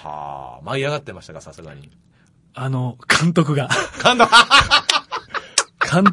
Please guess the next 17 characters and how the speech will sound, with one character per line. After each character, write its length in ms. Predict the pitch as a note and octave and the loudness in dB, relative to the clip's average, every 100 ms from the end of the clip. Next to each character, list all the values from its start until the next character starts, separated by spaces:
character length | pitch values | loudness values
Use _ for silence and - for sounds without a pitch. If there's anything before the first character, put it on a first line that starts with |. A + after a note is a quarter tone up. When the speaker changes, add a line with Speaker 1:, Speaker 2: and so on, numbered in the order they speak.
| - | 2
Speaker 2:
督 200 | G3 F#3+ | 0 2
が 80 | F#3+ | 4
舞 140 | F3+ | 4
い 20 | |
上 60 | E3+ | 4
が 60 | E3+ | 2
っ 40 | |
て 60 | C3 | -4
ま 80 | |
し 40 | A#2 | -8
た 60 | |
ね。 280 | B2 C#3+ A#2+ A#4 - C#5 - D5 - - - _ _ _ _ - | -4 -4 -4 -6 2 0 2 -4 -4 -18 -20 _ _ _ _ -6
僕 260 | E3+ C#4 C#4+ | -2 0 0
自 280 | G3+ E3+ | -2 -2
身 100 | E3 | -4
は、 320 | A#2 A#2 G2+ - - - - | -4 -6 -8 -12 -20 -14 -6
も 460 | F3+ F#3+ F3+ F3+ | -2 -2 -4 -6